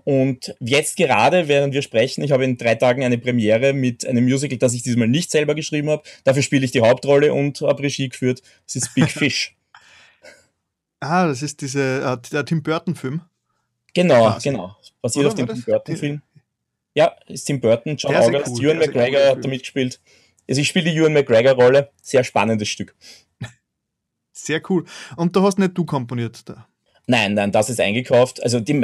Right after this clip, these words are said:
Speaker 1: das geht sich auch gar nicht aus. Also ich glaub zwar nicht, dass ich für mein nächstes Musical elf Jahre brauche wieder, aber ein
Speaker 2: <laughs>
Speaker 1: paar Jahre muss man mir schon lassen.
Speaker 2: Ah, okay. Und das heißt, äh, ihr,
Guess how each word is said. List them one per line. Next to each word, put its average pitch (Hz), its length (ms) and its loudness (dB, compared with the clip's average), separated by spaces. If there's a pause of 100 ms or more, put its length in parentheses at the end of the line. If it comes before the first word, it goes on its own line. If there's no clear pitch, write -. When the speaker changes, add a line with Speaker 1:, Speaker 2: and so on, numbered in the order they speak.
(320)
Speaker 1:
das 135 140 -2
geht 139 180 0
sich 147 140 2
auch - 80 2
gar 117 160 2
nicht 113 200 0
aus. 101 200 4
Also 110 340 -2 (380)
ich - 180 -2
glaub 139 260 4
zwar 151 100 2
nicht, 151 180 -2
dass 135 80 -6
ich 127 60 -6
für 131 100 0
mein 127 140 2
nächstes 131 320 -2
Musical 127 380 -4
elf 123 260 0
Jahre 113 320 2
brauche 127 540 4
wieder, 151 300 0 (340)
aber 127 560 6 (340)
ein 185 220 2
Speaker 2:
<laughs> 175 120 -2
Speaker 1:
paar 131 260 2
Jahre 123 280 2
muss 127 180 2
man 131 140 2
mir 127 100 4
schon 117 220 0
lassen. 107 500 -4 (1120)
Speaker 2:
Ah, 147 380 0
okay. 135 360 -2 (720)
Und 160 640 0
das 165 100 -4
heißt, 170 220 -4
äh, 147 160 0
ihr, 151 380 -2